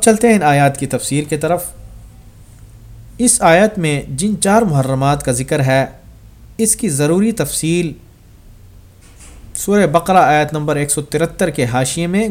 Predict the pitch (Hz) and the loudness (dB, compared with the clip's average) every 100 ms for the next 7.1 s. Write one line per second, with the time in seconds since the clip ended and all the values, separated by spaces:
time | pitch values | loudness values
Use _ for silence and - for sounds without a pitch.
0 | 135 131 139 120 110 110 107 113 - - | -2 -2 -2 -4 -8 -4 -2 -2 -4 -12
1 | - - 131 156 202 262 254 190 185 190 | -20 -12 -4 0 2 2 0 -2 -2 0
2 | 226 160 131 160 190 - 151 151 165 143 | 0 0 -2 0 -2 0 0 2 2 2
3 | 127 131 143 208 - 123 107 - - - | 0 0 0 0 0 -2 -4 -10 -16 -6
4 | 143 - - - - - 233 247 - 185 | -6 -6 -14 -20 -18 -4 -2 0 4 4
5 | 196 143 131 131 139 147 143 131 135 139 | 4 0 -2 -2 -2 -2 -2 -4 -4 -4
6 | 147 - - 170 196 170 127 151 170 147 | -6 -6 -4 -2 0 0 0 -2 -2 -2
7 | 143 | -6